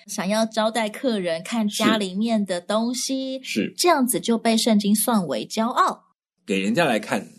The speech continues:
Speaker 2: 我们一定有一个范围，有一些部分我们是不希望直接摊给你看，也没有必要给你看这些东西，因为那不是你需要知道的事情。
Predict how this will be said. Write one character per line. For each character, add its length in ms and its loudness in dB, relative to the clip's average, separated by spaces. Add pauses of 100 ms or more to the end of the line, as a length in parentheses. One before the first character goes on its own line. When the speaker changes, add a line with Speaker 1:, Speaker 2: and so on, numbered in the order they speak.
Speaker 2:
我 120 -6
们 160 -2
一 60 4
定 160 2
有 160 2
一 80 -4
个 40 -8
范 420 0
围， 140 -18 (360)
有 160 2
一 40 2
些 140 0
部 160 -8
分 160 2
我 80 -2
们 100 -6
是 120 -4
不 160 -4
希 160 4
望 200 4 (160)
直 160 -10
接 140 4
摊 240 -2
给 80 -2
你 140 -8
看， 180 -4
也 80 -8
没 120 0
有 100 2
必 300 -6
要 220 4 (220)
给 140 0
你 80 -2
看 200 -4
这 80 -12
些 140 -4
东 180 -4
西， 180 -8
因 120 2
为 160 4 (220)
那 160 4
不 100 -6
是 220 -2
你 100 -6
需 160 -6
要 140 2
知 200 -6
道 200 2
的 80 -4
事 200 -6
情。 220 -16